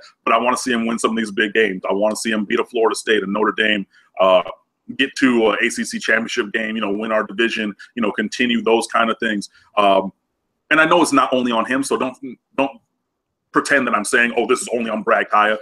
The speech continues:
'cause last year he had four hundred yards, three touchdowns against, uh, Florida State, and we still lost. You know, so he did, uh, I mean, he had two interceptions in that game also, but, you know, a one-possession game the last two years against Florida State with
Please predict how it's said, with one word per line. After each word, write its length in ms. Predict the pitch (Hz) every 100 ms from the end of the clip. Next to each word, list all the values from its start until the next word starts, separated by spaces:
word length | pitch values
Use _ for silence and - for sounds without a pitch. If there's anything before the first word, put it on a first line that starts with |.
| - -
'cause 140 | - 139
last 240 | 156 139
year 80 | 151
he 40 |
had 100 | 113
four 200 | - 151
hundred 220 | 139 123 113
yards, 300 | 120 113 -
three 200 | 135 123
touchdowns 460 | 127 - 117 107
against, 320 | 107 110 - -
uh, 140 | 113 107
Florida 220 | 131 110
State, 140 | - 113
and 80 |
we 60 | 101
still 180 | - 101
lost. 260 | 82 - _ _ _ _ _ _ _
You 100 | 120
know, 140 | 107 107
so 160 | 110
he 160 | 95 135
did, 320 | 117 123 110 - -
uh, 220 | 104 101 95 135
I 60 |
mean, 140 | 139 127
he 100 | 156
had 140 | 120
two 100 | 151
interceptions 420 | 127 107 - 131
in 60 | 101
that 120 | 107
game 220 | 101 101
also, 400 | 123 147 - 92
but, 240 | 90 104 - - -
you 100 | 143
know, 240 | 110 92 - _ _ _ _
a 80 | 107
one-possession 560 | 110 143 139 143 135 127
game 240 | 120 120
the 80 | 110
last 260 | 120 123 -
two 80 |
years 140 | 127 113
against 220 | 117 -
Florida 240 | 123 113
State 340 | - 127 120 95
with 140 | 135